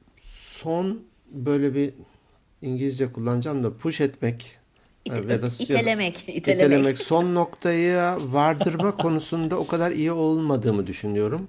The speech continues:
Speaker 1: Böyle bir ankete katıldım ben. Bu, e, P I var ya, kişilik envanteri.
Speaker 2: Aha.
Speaker 1: Yurt dışındaki bir toplantı sırasında bir anket uygulandı. O ankette diğerlerinin içerisinde satış anlamında en düşük ben çıktım.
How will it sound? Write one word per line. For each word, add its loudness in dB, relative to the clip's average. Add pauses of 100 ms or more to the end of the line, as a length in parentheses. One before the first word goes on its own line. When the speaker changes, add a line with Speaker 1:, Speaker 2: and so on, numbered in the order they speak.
(240)
Speaker 1:
Böyle 0
bir -2
ankete -2
katıldım -2
ben. -2 (640)
Bu, 0 (240)
e, -8
P -4 (200)
I 2
var -2
ya, 0
kişilik -6
envanteri. -2
Speaker 2:
Aha. -8 (480)
Speaker 1:
Yurt -6
dışındaki -4
bir -4
toplantı -6
sırasında -4
bir -4
anket -6
uygulandı. -4 (960)
O 0
ankette 2 (280)
diğerlerinin 0
içerisinde -4
satış -6
anlamında -2
en 0
düşük -12
ben -2
çıktım. -10